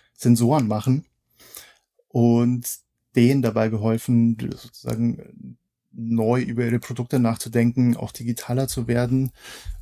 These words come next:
Und hab gleichzeitig auch vor allem pro bono mit hier Accelerator gearbeitet, die in Impact investieren und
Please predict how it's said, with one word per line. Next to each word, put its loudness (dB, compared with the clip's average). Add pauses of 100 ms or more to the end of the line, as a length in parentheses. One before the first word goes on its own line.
Und -2
hab -2
gleichzeitig 0
auch -6
vor -8
allem 4
pro -2
bono 0
mit -4
hier -2
Accelerator 2
gearbeitet, -4 (120)
die -2 (720)
in 2
Impact 0
investieren 4
und -4